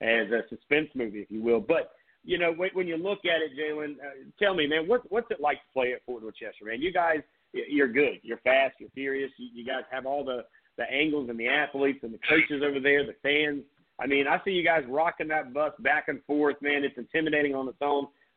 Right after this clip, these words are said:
Uh, give me the breakdown, man. What's it been like for you to play over there at the Fort the last few years?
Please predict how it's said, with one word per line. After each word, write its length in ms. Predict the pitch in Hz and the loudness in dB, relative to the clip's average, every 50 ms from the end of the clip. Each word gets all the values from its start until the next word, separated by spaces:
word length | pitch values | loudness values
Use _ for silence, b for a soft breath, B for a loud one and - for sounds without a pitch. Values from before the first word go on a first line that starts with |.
| _ - | _ -6
Uh, 280 | - 120 123 123 120 127 143 139 127 135 135 127 | -4 -4 -2 -2 -4 -6 -8 -8 -6 -4 -2 0
give 160 | 160 196 196 | 0 2 2
me 160 | 208 220 208 | 2 2 2
the 80 | 185 170 | 2 0
breakdown, 480 | 127 165 180 190 165 143 143 135 131 | 0 2 0 0 2 0 0 0 0
man. 180 | 135 139 143 139 | -2 -4 -4 -4
What's 160 | 156 180 - | -6 -6 -8
it 100 | 185 151 | -8 -4
been 140 | 160 170 165 | -4 -4 -4
like 200 | 165 165 151 - | -4 -8 -8 -8
for 60 | - | -6
you 100 | 151 156 | -6 -6
to 60 | 139 120 | -6 -8
play 360 | - 147 151 151 151 147 131 - b b b b b | -6 -4 -2 -2 -2 -4 -6 -10 b b b b b
over 160 | - 143 135 | -2 0 2
there 140 | 139 147 147 | 4 4 2
at 80 | 147 147 | 2 0
the 80 | 123 - - | -6 -10 -4
Fort 240 | 151 151 147 120 113 | -2 -2 -2 -2 -4
the 60 | 127 | -6
last 260 | 127 127 131 127 120 - | -4 -2 -4 -4 -4 -6
few 100 | - 131 | -8 -6
years? 280 | 127 131 131 120 104 101 | -4 -4 -4 -4 -6 -10